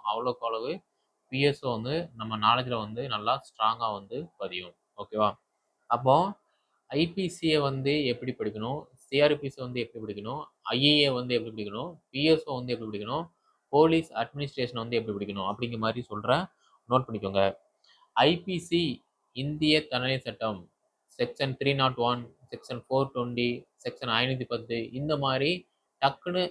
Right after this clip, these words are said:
நமக்கு கிளிக் ஆகுது அப்படின்னா அந்த செக்ஷன் எல்லாமே வந்து நமக்கு மிக மிக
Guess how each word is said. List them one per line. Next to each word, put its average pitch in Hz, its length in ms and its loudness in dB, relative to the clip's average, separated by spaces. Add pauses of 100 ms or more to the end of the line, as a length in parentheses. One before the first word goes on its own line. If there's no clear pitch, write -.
நமக்கு 123 360 -2 (500)
கிளிக் 135 360 -2
ஆகுது 123 360 2
அப்படின்னா 104 400 0 (560)
அந்த 117 260 -6
செக்ஷன் 156 420 -2
எல்லாமே 131 280 2
வந்து 120 200 -2
நமக்கு 123 300 -2
மிக 113 180 -2
மிக 110 180 0